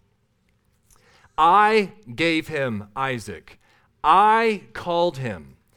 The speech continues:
I don't want us to miss this. This is the starting point. If you read the, uh, Hebrews chapter eleven and you're going, "Oh man, these people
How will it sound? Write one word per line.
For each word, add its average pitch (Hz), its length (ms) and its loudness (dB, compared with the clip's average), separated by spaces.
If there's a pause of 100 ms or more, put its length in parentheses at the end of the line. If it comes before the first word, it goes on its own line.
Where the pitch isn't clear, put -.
(240)
I 131 100 -6
don't 190 160 -4
want 220 160 -2
us 214 140 -6
to 220 80 -2
miss 220 260 -2
this. 151 200 -8
This 165 180 -12
is 190 100 -10
the 180 140 -6
starting 214 540 -2
point. 151 300 -10
If 160 140 -12
you 196 220 -4 (260)
read 208 420 -6
the, 190 160 -2 (320)
uh, 135 340 -2 (140)
Hebrews 220 400 -6
chapter 220 340 -2
eleven 196 380 0
and 180 80 -6
you're 180 100 -6
going, 160 400 -2 (280)
"Oh 196 160 -4
man, 170 380 -4
these 247 320 -6
people 135 720 -6